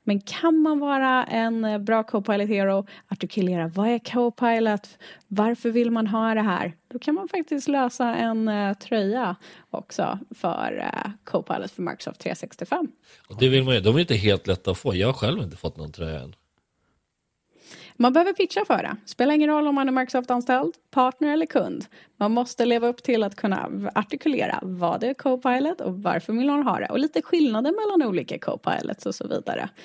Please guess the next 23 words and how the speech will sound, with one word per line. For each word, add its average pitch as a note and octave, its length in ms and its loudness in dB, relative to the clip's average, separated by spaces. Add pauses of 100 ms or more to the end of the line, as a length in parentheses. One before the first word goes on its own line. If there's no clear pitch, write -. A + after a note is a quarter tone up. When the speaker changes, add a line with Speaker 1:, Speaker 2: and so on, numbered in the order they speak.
(200)
Speaker 1:
Så - 120 -4
att A3 80 2
om G#3+ 100 4
någon B3+ 140 2
kommer A#3 200 0
fram A#3+ 320 0
och E3+ 80 -6
te-, - 140 -8
pekar A3+ 400 -2
på B3 40 -12
den A#3+ 100 -2
här F3 60 -4
fantastiska F#3+ 720 -6
loggan F#3 360 -2
du E3+ 80 -2
har E3+ 40 -6
på E3+ 120 -6
bröstet. - 500 -8 (280)
<gasps> - 300 -20
"Vad D#3+ 120 -6
är F#3+ 160 -4
det C4 100 0
där? - 320 -12